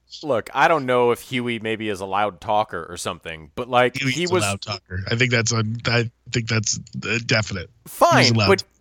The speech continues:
Speaker 1: but he was clearly trying to be helpful. He's clearly
Speaker 2: Yeah.
Speaker 1: trying to be your friend. He's one of the few people that was still on her side at that point after she'd been acting all weird for a couple of days.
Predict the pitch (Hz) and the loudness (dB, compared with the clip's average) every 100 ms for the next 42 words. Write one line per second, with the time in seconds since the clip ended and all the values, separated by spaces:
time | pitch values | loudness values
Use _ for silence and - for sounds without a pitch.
0 | - 226 190 247 226 - 277 381 311 160 | 2 2 4 0 0 -2 -4 -4 -2 -2
1 | - 220 285 131 113 113 185 175 - 113 | 0 0 2 0 -2 0 2 2 0 0
2 | 104 147 - 175 196 - 233 311 262 - | 0 -2 -6 -8 -8 -2 -2 -2 -4 0
3 | 165 147 131 110 - 113 104 127 156 170 | 2 2 -4 -6 -4 -2 -2 -2 -6 -8
4 | 147 180 160 - 240 226 226 185 156 147 | -4 -4 -6 -8 -10 -8 -4 -2 -2 -2
5 | - 175 160 143 131 131 - 147 277 113 | -2 2 4 2 0 -2 2 2 2 -2
6 | - 101 - 107 117 127 110 117 135 113 | -2 -2 -2 -4 -2 -2 -4 -8 -8 -8
7 | 107 104 110 110 123 107 107 104 92 113 | -10 -8 -6 -6 -4 -2 0 0 -4 -6
8 | 180 147 - 104 95 87 _ _ 110 _ | -4 -6 -8 -6 -6 -10 _ _ -20 _
9 | _ _ - 104 110 - 101 87 95 107 | _ _ -12 -10 -8 -6 -8 -6 -4 -2
10 | 175 - | -2 -4